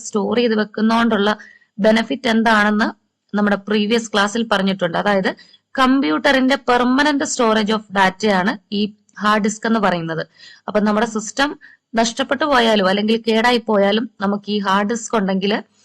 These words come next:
അതിനകത്തുനിന്ന് നമ്മുടെ ഫയലുകളൊക്കെ റീസ്റ്റോർ ചെയ്തെടുക്കാനായിട്ട് പറ്റും. അല്ലാതെ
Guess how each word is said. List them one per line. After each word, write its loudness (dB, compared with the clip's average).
അതിനകത്തുനിന്ന് 2
നമ്മുടെ 0
ഫയലുകളൊക്കെ 0
റീസ്റ്റോർ -4
ചെയ്തെടുക്കാനായിട്ട് -2
പറ്റും. -4
അല്ലാതെ 2